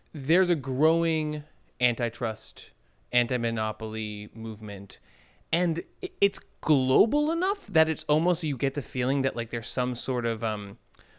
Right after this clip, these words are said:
underlying political economy, change in the dynamics of capitalism, change in the relationship between companies and nation states. I mean, so this is not just the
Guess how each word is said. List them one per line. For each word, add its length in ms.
underlying 840
political 760
economy, 680
change 460
in 60
the 80
dynamics 480
of 120
capitalism, 640
change 340
in 80
the 60
relationship 600
between 320
companies 840
and 420
nation 440
states. 380
I 60
mean, 120
so 120
this 80
is 160
not 320
just 400
the 160